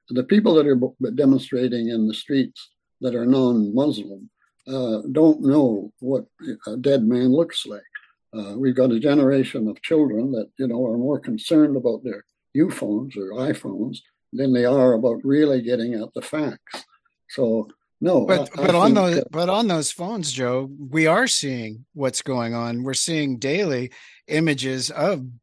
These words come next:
Speaker 2: civilians blown into pieces, parents in Gaza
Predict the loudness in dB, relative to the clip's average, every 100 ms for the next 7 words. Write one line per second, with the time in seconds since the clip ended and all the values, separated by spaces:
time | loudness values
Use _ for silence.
0 | _ _ _ -4 -2 0 -2 -2 -4 -8
1 | -4 0 2 2 0 -2 -8 -8 -6 -6
2 | -6 -10 -16 -20 _ _ -2 0 2 0
3 | -2 -6 -8 -4 -2 0 2 2 0 -2
4 | -6 -10